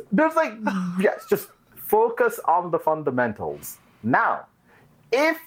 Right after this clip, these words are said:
Speaker 1: your line of business app that you converted from a spreadsheet into a web app suddenly takes off, and now you have ten thousand users,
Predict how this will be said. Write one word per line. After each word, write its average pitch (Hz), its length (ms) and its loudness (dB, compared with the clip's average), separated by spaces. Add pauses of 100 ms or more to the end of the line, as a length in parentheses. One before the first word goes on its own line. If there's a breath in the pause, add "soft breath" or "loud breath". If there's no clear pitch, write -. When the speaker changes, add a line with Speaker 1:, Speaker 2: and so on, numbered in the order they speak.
Speaker 1:
your 220 520 4
line 196 400 2
of 143 160 -2
business 170 440 0
app 151 300 2
that 156 180 0
you 156 80 -2
converted 143 640 0
from 143 420 0
a 131 60 2
spreadsheet 139 760 -2
into 139 720 2
a 127 100 2
web 135 260 2
app 147 320 2 (340 soft breath)
suddenly 247 760 2 (160)
takes 208 340 2
off, 190 500 2 (1040 soft breath)
and 175 200 0
now 185 340 4
you 170 360 2
have 156 440 2 (500)
ten 143 280 2
thousand 196 600 2
users, 117 640 2